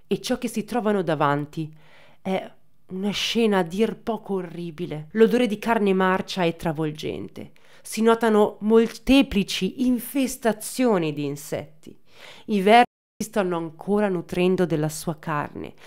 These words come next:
si sono insinuati anche tra le pieghe della sua pelle. Attaccata al soffitto c'è una carta moschicida su cui sono rimaste intrappolate più di sessanta mosche ormai morte.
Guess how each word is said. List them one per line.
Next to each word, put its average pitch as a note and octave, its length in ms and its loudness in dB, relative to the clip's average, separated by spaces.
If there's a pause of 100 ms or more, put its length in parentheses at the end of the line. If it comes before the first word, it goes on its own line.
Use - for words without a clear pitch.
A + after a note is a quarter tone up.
(160)
si - 140 -6
sono B3 280 0
insinuati A#3 920 2
anche A3+ 460 -4
tra G3+ 160 -6
le F#3+ 160 -4
pieghe F#3+ 400 0
della D#3+ 240 -4
sua D#3 220 -10
pelle. - 500 -16
Attaccata B3 560 4
al B3 80 6
soffitto A#3 560 0
c'è G#3 140 -2
una F#3 160 2
carta A3 340 0
moschicida G3+ 720 -2
su G#3 220 -6
cui F#3 140 -6
sono F#3+ 260 -4
rimaste G3 420 -4
intrappolate F#3 800 0
più G#3 160 -6
di G3+ 140 0
sessanta A#3+ 920 2
mosche F3 560 -4 (180)
ormai D#3 320 -6
morte. - 540 -14